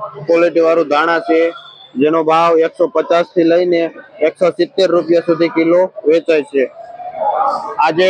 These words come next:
કાલ કરતા સારી એવી ધાણામાં તેજી છે,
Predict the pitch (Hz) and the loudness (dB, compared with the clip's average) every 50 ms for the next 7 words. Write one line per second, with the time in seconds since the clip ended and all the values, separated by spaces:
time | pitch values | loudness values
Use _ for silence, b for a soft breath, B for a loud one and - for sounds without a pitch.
0 | 190 190 185 185 - 180 185 190 190 185 185 185 180 - - 185 185 185 185 185 | 2 2 0 0 0 0 2 2 0 0 0 -2 -2 0 0 2 2 4 4 2
1 | 185 - - - - - - - - - - - - - - _ _ - - - | 0 -2 -6 -20 -18 -18 -18 -18 -20 -20 -20 -20 -20 -20 -20 _ _ -20 -20 -20
2 | - - - - - 175 175 180 180 180 180 180 180 175 156 156 165 170 175 175 | -18 -16 -14 -6 -2 0 0 2 2 2 2 2 0 0 0 0 0 2 2 2
3 | 180 175 165 170 170 170 165 156 170 170 151 - 165 170 | 0 0 0 0 0 -2 0 0 0 0 0 0 0 0